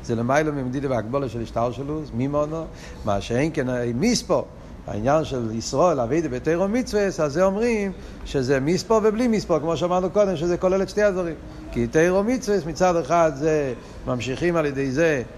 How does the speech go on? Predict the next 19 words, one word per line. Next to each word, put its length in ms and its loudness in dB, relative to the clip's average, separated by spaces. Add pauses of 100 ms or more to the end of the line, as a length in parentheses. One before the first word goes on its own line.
(300)
את 100 -2
הבלי 320 0
גבול, 200 2
אבל 220 4
איפה 340 4
ממשיכים 360 -2
את 100 -2
זה? 120 0
בתוך 320 2
המספור, 540 0
במדידה 400 -2
והגבולה, 460 2
כי 160 -6
כלולוס 360 0
העניין 260 2
של 100 -2
תורה 220 0
ומצוות 440 -2
קשור 500 -2